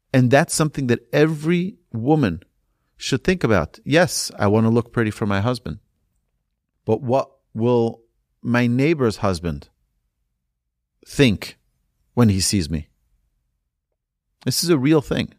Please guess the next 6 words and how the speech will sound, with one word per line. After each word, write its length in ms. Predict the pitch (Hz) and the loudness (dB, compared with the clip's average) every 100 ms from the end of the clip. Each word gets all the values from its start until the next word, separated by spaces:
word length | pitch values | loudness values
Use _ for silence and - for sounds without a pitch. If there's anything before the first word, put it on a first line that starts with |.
| _ | _
It's 140 | - 196 | -6 0
a 100 | 147 | 2
real 380 | 120 156 165 | 4 4 4
responsibility 880 | 131 - 127 120 131 123 123 117 - _ _ _ _ _ _ _ _ _ _ - | 0 0 -2 -2 -2 -2 0 -2 -8 _ _ _ _ _ _ _ _ _ _ -4
that 100 | - | 0
every 340 | 135 127 117 | 0 0 -2